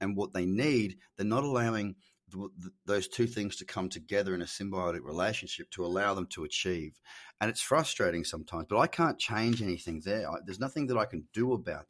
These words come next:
that. The trading strategies are structured. They're, they're literal checklists. There are only three of them.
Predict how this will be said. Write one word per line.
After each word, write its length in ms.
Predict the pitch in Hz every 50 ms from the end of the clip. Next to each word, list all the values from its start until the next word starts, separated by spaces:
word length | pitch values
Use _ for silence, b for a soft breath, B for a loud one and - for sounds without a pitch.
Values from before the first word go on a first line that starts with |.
| - -
that. 160 | 73 73 - _ b b b b b b b b b -
The 60 | 110
trading 460 | - - 139 139 160 160 139 117 101
strategies 540 | - - - 113 135 143 127 110 95 87 92
are 20 |
structured. 640 | 92 - - - 110 113 131 123 - - - 65 64
They're, 140 | 82 85 85
they're 140 | 85 98 92
literal 460 | 95 101 120 123 120 120 117 104 95
checklists. 520 | - - 104 104 - - 160 - - -
There 100 | - 85
are 160 | 90 90 87
only 160 | 98 101 110 110
three 320 | - - - 107 95 87
of 260 | 87 95 104 104 - -
them. 180 | 65 64 62